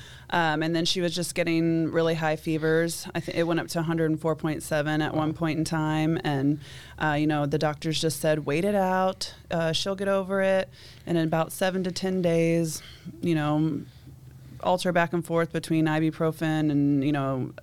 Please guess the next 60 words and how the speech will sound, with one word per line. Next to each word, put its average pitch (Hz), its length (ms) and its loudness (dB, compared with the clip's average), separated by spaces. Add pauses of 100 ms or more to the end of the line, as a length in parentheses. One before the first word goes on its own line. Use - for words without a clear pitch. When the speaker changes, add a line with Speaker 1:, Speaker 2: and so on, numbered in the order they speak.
Speaker 1:
Tylenol 151 440 0
and 143 80 -6
things 147 200 -2
like 156 140 -4
that. 127 280 -2
So - 120 -10
we 160 80 0
did 175 160 0
all 175 100 4
the 180 80 2
right 180 240 2
things, 151 400 0
and 151 180 0 (400)
she 370 200 0
went 349 240 2
back 302 140 0
to 320 100 -4
school, 226 420 0
and 196 240 2
then 185 240 2
a 117 100 2
day 185 200 2
later, 180 360 4
it, 170 180 2 (120)
the, 160 180 -2 (120)
it 165 160 -2
came 175 180 2
back 180 240 2
again. 175 400 0
So 175 140 -2
we 156 60 0
kept 160 200 -6
her 190 80 0
home 190 220 0
for 202 120 -4
forty-eight 190 380 -2
hours, 190 420 0
and 185 140 -4
she - 80 -2
was 180 140 -2
feeling 180 260 0
better, 185 300 4
and 170 100 2
then 156 80 0
it 165 80 0
came 220 220 0
back 196 260 2
again. 190 480 0 (560)
And, 175 400 2
uh, 160 200 4
so 185 200 2
over 180 180 2
Labor 180 260 2
Day 170 140 2
weekend, 160 720 0 (200)
uh, 160 300 4
we 165 120 0
took 170 280 -2
her 165 140 0
to, 156 600 0